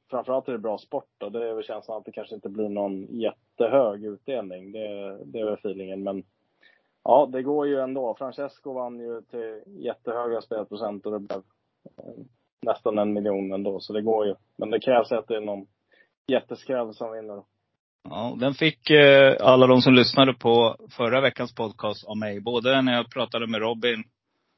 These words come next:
Speaker 2: så nämnde jag den som en skräll, och, eh, jag nämnde den också i mitt lilla korta, som jag har ensam kvar avsnitt,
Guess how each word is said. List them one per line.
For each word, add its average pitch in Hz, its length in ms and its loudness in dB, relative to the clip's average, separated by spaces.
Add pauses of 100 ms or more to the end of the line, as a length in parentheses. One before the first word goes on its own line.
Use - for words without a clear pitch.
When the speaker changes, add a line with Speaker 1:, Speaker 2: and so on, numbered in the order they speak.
(200)
Speaker 2:
så 113 60 -10
nämnde 110 280 -2
jag 110 100 2
den 110 140 -2
som 110 180 -8
en 107 200 -6
skräll, 120 640 -2 (280)
och, - 380 -10
eh, 110 60 -4
jag 104 240 -4
nämnde 104 280 -2
den 104 140 -4
också 104 280 -6
i 101 80 -2
mitt 101 260 -6
lilla 101 220 0
korta, 98 500 0 (520)
som - 180 -6
jag 98 60 -2
har 101 460 -2
ensam 104 400 -2
kvar 104 380 2
avsnitt, 110 580 0